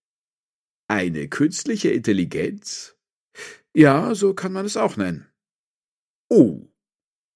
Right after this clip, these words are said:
Der Mann blinzelte verdutzt. „Ich wusste gar nicht, dass es heutzutage noch Schiffe gibt, auf denen die eingebaut sind.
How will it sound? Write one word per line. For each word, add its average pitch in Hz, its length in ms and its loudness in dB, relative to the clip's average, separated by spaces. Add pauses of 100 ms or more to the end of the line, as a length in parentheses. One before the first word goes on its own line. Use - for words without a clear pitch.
(140)
Der 71 100 0
Mann 64 180 -8
blinzelte 73 400 -4
verdutzt. - 560 -14 (300)
„Ich 156 240 2
wusste 135 260 2
gar 135 220 4
nicht, 143 240 0
dass 113 180 4
es 110 140 -6
heutzutage 104 580 2
noch 104 160 0
Schiffe 151 340 -2
gibt, 123 280 0
auf 104 200 -2
denen 107 260 -2
die 104 120 0
eingebaut 104 640 -2
sind. 90 320 -6